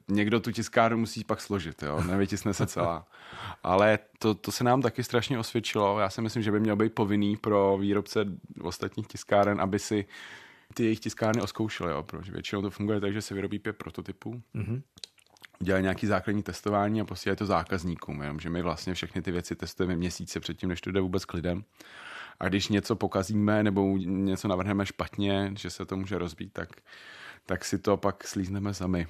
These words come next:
Speaker 2: A vy to vidíte z první, eh,
Speaker 1: Přesně
Speaker 2: když
Speaker 1: tak.
Speaker 2: tiskárny tisknou špatně tiskárny.
Speaker 1: Aha.
Speaker 2: Ja-, jaký je rozdíl mezi tou tvojí tiskárnou a těmi, kteří, které dělají ti konkurenti, o kterých jsme mluvili?
Speaker 1: My máme trošku jinou filozofii, většinou se snaží z toho udělat takový jako hezký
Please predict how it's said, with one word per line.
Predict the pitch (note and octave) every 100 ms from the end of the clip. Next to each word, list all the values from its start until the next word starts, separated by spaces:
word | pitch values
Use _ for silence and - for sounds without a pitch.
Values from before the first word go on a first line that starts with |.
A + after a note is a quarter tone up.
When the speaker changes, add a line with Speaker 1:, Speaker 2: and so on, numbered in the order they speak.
| -
Speaker 2:
A |
vy | G#2
to | G#2 A2
vidíte | G#2 G#2+ G#2
z | G2+
první, | - G2+ G2+ G#2+ G#2+
eh, | G2+ G#2 A2+ - _
Speaker 1:
Přesně | - F#2
Speaker 2:
když | G2+ G2
Speaker 1:
tak. | F#2
Speaker 2:
tiskárny | F2 G2+ G2+ G#2 G2+
tisknou | - G2+ - G#2
špatně | - G2+ - G#2
tiskárny. | G#2 - A2+ F#2+ D#2+ - - -
Speaker 1:
Aha. | F2+ -
Speaker 2:
Ja-, | -
jaký | A2+
je | F3+
rozdíl | D#3+ C3 D3
mezi | C3+ C3+ C3 - - _
tou | - A2
tvojí | - F#2+ G#2
tiskárnou | G#2+ A2 - G#2+ G#2 G#2 F#2 G#2 D#3
a | G2+ G2 G2 F#2+
těmi, | - G#2+
kteří, | - G#2 A2+ G#2 -
které | - A2+ G#2 G2+ -
dělají | G#2+ G2 G2+
ti | A2+
konkurenti, | G#2+ G2 G#2 F#2+ G2
o |
kterých | - G2+
jsme | - G2+
mluvili? | F#2 E2 D2+ D2+ - - - - - - - _ - _
Speaker 1:
My | - A2+
máme | C3+ C#3+ D3
trošku | C#3+ B2+ D3+
jinou | D3+
filozofii, | D3 A#2+ A#2+ B2+ - C#3 C3
většinou | A#2 A#2+ A#2 C3+ C3
se | B2 C3
snaží | - - A#2 A2 B2 A2+
z |
toho | - B2
udělat | A2+ B2
takový | A2+ - A#2+
jako | A2+ G#2+
hezký | G2+ A2 - B2+ A#2+